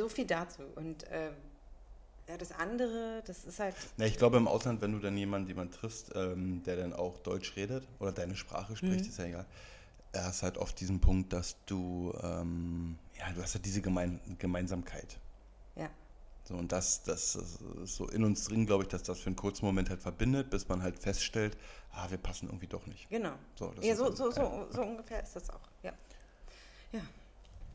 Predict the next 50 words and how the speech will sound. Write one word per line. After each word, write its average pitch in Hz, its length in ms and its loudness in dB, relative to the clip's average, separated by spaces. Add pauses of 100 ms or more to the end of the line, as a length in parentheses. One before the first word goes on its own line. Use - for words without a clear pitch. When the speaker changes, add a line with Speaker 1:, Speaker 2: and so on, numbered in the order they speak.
Speaker 2:
Gut. 285 260 8 (480)
Speaker 1:
Aber, 196 220 4
äh, - 1040 -10 (340)
ich - 140 -8
glaub, 156 180 2
ich 139 140 -6
hätte 160 220 -4
dann 139 200 -4
auf 139 120 -10
Deutsch - 260 -6
bestellt - 420 -8
bei - 100 -8
der. - 160 -12 (600)
So. - 100 -14 (260)
Speaker 2:
Ja, 113 80 6
Speaker 1:
Ich 95 60 6
glaub, 98 100 6
Speaker 2:
so 95 80 6
Speaker 1:
jetzt 110 160 8
Speaker 2:
zu - 80 6
Speaker 1:
so 107 40 10
im 104 80 10
Speaker 2:
meiner 101 120 10
Speaker 1:
Nachhinein, 95 240 6
Speaker 2:
Frage. 95 140 2 (180)
Speaker 1:
ja. 147 180 2
Speaker 2:
Ja, 202 140 2
ja. - 100 4
Speaker 1:
Ich 196 60 4
hätte 208 140 6
im 202 60 2
Nachhinein 202 380 2
so, 165 80 -6
ach - 240 -12
mein 139 160 -12
Gott, 147 200 -12
ja, 143 120 -8
was 147 160 -12
soll 147 160 -2
das? 147 220 -10
Dann 147 100 -12
rede 156 140 -10
ich - 80 -12
halt - 100 -10
mit 160 160 -10 (160)
Amerikanern 160 540 2
Speaker 2:
Ja, - 40 4
gut, 131 120 8
du 127 60 10
musst, 127 200 10